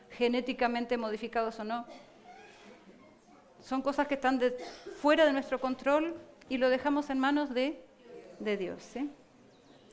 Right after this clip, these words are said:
¿Cómo nos a-, intoxicamos a nosotros mismos? A través de nuestros propios pensamientos,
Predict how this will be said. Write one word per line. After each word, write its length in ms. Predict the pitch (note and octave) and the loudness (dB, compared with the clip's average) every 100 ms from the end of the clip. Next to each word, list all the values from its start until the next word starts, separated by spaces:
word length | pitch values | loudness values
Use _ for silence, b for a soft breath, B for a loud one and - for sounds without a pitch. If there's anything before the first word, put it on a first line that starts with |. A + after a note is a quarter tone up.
| - B B B B B - - - - - - | -20 B B B B B -20 -20 -20 -20 -20 2
¿Cómo 280 | D4 D4 D4+ | 8 10 10
nos 240 | D4 C#4 | 6 4
a-, 220 | C4 - | 4 4
intoxicamos 720 | B3 B3+ B3 - C4 C4 C4 B3+ | 2 2 2 0 2 2 2 -2
a 60 | |
nosotros 420 | A#3+ A#3 B3 A#3 A#3+ | -2 -2 -2 -2 2
mismos? 460 | D#4 D4 C#4+ C#4 | 2 2 -2 -2
A 60 | B3+ | 0
través 340 | A3+ A#3 C4 | 2 4 4
de 240 | B3 A3+ A3 | 4 4 2
nuestros 320 | A3 A3 A3+ | -2 -4 -6
propios 380 | - A#3+ A#3+ A#3+ | -2 -2 0 -2
pensamientos, 960 | A#3+ A#3+ C#4 D4 D#4 C#4+ D4 C#4+ - | -4 0 4 6 6 4 2 -2 -4